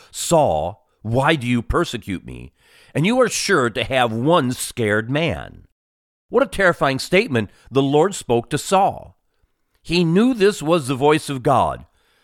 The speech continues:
but there's something interesting to this. The Holy Spirit had been pursuing Saul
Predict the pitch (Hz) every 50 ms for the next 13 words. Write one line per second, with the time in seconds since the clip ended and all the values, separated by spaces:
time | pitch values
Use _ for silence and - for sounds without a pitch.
0 | _ _ _ - - - 147 139 - - - 160 156 - - 143 143 165 196 196
1 | - - - 98 90 - - 80 76 73 - - 80 62 53 50 - - - -
2 | - - _ _ _ _ _ _ _ _ _ _ _ _ _ _ _ - 107 104
3 | - 175 196 226 233 196 - - - 127 127 113 107 131 127 117 131 127 110 -
4 | 123 - - - 151 135 120 104 101 - - - 185 196 165 98 85 87 -